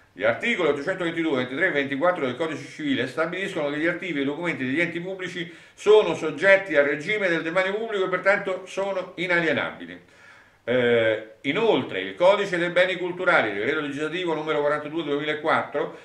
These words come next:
stabilisce che tutti i documenti ed archivi degli enti pubblici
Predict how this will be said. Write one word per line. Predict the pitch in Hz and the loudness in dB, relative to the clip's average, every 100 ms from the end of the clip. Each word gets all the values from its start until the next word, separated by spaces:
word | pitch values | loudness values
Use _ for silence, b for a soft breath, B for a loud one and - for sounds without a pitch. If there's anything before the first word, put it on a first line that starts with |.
| B | B
stabilisce | - 120 127 185 160 | -2 0 0 -2 -4
che | 127 135 - | -4 -4 0
tutti | 294 285 202 - | 4 4 0 -8
i | 170 170 | -8 0
documenti | 180 175 180 185 151 123 113 110 107 | 2 2 0 2 2 0 -4 -4 0
ed | 117 | 4
archivi | 131 139 226 226 165 135 | 4 2 -2 -2 2 2
degli | 131 143 208 | 2 2 4
enti | 202 127 180 | 2 0 -6
pubblici | 214 240 226 175 196 | -8 -8 -8 -8 -10